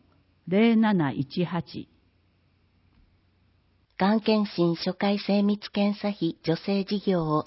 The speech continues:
Speaker 2: 実施します。申し込み問い合わせ、健康づくり推進課、電話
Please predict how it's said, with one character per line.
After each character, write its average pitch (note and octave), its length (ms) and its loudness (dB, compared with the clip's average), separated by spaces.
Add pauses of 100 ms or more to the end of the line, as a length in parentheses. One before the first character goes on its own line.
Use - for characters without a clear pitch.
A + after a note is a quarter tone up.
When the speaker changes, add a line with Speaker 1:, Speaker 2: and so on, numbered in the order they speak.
Speaker 2:
実 D3 80 -8
施 - 200 -8
し - 180 -8
ま C3 160 -6
す。 - 60 -16 (1300)
申 G#3+ 160 2
し G#3+ 160 -6
込 A3 80 4
み A3 140 2
問 G3 240 0
い F3+ 60 0
合 F3+ 100 -2
わ F3 100 -4
せ、 E3+ 300 -6 (400)
健 G#3+ 240 0
康 G#3+ 200 0
づ G#3+ 80 0
く G#3 140 -2
り E3+ 120 -2 (100)
推 E3 120 -2
進 D#3+ 300 -4
課、 D#3 320 -10 (480)
電 G3+ 220 2
話 F#3+ 260 -2